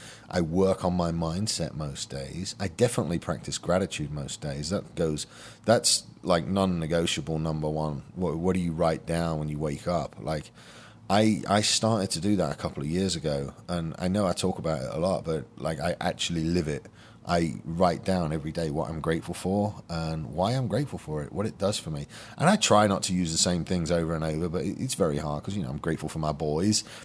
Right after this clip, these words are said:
grateful for my businesses, I'm grateful for my wonderful fucking staff, uh, my employees that we do life together with. Uh, I'm grateful for my business partners. I'm grateful for investors. I'm grateful for the opportunities that come to me from social media and a podcast. I mean, shit,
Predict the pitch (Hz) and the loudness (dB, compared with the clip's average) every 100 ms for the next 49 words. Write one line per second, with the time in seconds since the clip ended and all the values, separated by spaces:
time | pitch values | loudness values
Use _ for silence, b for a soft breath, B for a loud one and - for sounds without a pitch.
0 | - 78 80 85 85 71 76 73 76 92 | -4 -2 -2 -2 0 2 0 -2 -2 -2
1 | 95 76 85 78 76 76 76 71 85 95 | -2 0 -2 -4 -8 -8 -6 -6 -2 0
2 | 95 85 78 - - 78 73 - 92 78 | 0 -2 -6 -6 -6 -6 -6 -2 -2 -2
3 | 76 - B B B B - 80 76 82 | -6 -12 B B B B -4 -2 0 -2
4 | 73 73 90 90 73 69 - 76 71 82 | -4 -2 0 2 0 -4 -6 -6 -2 -2
5 | 71 - 82 78 98 - 76 73 69 67 | -2 -4 -2 -2 -2 -4 -4 -4 -4 -6
6 | 65 67 104 - B B B 76 78 76 | -8 -4 -4 -6 B B B -2 -2 0
7 | 85 90 - 85 71 76 73 82 - 92 | 0 0 -2 -2 -2 -2 -2 -4 -2 0
8 | 92 107 107 76 69 82 82 - 82 76 | 0 0 -2 -2 -2 -2 -4 -6 -4 -4
9 | 69 69 - - 101 82 71 80 85 - | -6 -6 -6 -4 -4 -6 -4 -4 -4 -4
10 | 80 - B B 82 95 - - - 92 | -4 -4 B B 2 2 2 -2 0 2
11 | 95 101 110 101 - 107 107 98 107 - | 2 2 0 -2 -4 -4 -2 -2 -4 -4
12 | - 98 104 - 92 107 110 73 60 - | -2 0 0 0 0 2 2 0 -6 0
13 | 104 101 113 113 67 67 - - - | 0 2 -2 -2 -4 -6 -6 -6 -8